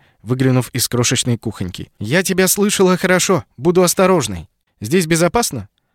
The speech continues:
Она постучала по косяку двери, подразумевая квартиру, в которой мы находимся. «До тех пор, пока ты настороже. С этих пор любой стук в дверь уже угроза, понимаешь? Мы ведь даже не знаем, кому на мозоль наступаем.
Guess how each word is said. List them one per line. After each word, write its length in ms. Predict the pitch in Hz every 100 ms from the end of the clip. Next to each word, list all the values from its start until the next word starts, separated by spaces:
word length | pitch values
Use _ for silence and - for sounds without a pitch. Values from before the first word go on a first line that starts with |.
| _ _ _ _
Она 280 | 113 165 -
постучала 580 | - 127 135 - 180
по 140 | 147 135
косяку 400 | 131 - 135 147
двери, 260 | 113 175
подразумевая 680 | 156 131 123 117 120 147 147
квартиру, 500 | 127 117 110 175 165 - - _
в 80 |
которой 320 | - 117 143 143
мы 100 | 123
находимся. 600 | 123 117 98 90 - - _ _ _ _ _ _ _ -
«До 80 | 101
тех 200 | 127 -
пор, 180 | 160
пока 260 | 139 120 135
ты 100 | 139
настороже. 680 | 131 123 131 123 120 104 - _ _ _
С 140 | - -
этих 260 | 151 147
пор 200 | - 156
любой 320 | 139 139 156 143
стук 260 | - 147
в 80 | 120
дверь 260 | 117 160 - _
уже 240 | 117 117 151
угроза, 400 | 127 139 127 -
понимаешь? 520 | 98 110 160 120 - _ _ _
Мы 160 | 113 160
ведь 140 | 160
даже 240 | 147 156 160
не 100 | 156
знаем, 300 | 160 170 139
кому 220 | 151 165
на 100 | 160
мозоль 320 | 160 160 165
наступаем. 580 | 110 - 117 117 78